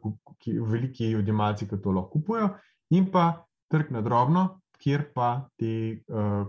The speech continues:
konzumerji, se pravi odjemalci, to kupujejo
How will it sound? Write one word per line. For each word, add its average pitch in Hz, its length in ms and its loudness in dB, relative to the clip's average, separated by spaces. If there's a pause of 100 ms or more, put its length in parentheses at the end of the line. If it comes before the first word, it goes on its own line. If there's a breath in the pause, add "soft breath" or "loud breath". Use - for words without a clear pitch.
konzumerji, 107 560 0 (440)
se 110 80 -10
pravi 110 160 2
odjemalci, 110 540 0 (180)
to 117 140 -2
kupujejo 110 520 0